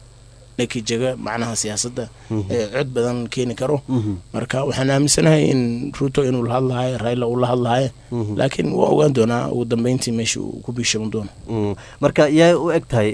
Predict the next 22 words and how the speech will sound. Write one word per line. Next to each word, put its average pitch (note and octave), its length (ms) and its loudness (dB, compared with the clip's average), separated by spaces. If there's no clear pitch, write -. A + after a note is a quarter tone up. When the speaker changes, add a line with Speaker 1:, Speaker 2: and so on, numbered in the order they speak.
Speaker 2:
in C#3 80 2
uu F3 100 4
ka-, - 200 2
uu C#3 160 0
u F3 40 -2
karsan C3+ 360 0
yahay, G2+ 340 0
een, G#2 480 0
Kalonzo B2+ 280 2
Musyoka? A2 440 -2
Speaker 1:
Wallaahi D3+ 300 4
fikir C#3+ 280 -4
ahaan D3+ 200 4
marka C#3+ 300 2
aniga C#3+ 260 4
aan B2+ 80 2
fiiriyey, B2+ 720 -2
eh, G2+ 720 -4
shalay C3+ 520 0
wuxuu B2+ 200 -4
ka D3 120 -6
dhawaajiyey A#2 580 -2